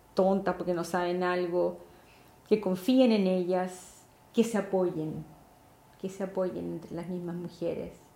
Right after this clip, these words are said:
em, que no teman en,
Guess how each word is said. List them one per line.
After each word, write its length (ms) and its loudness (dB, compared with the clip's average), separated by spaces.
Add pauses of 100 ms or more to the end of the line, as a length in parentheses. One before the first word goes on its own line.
(840)
em, 640 -2
que 140 2
no 160 2
teman 500 0 (100)
en, 640 -4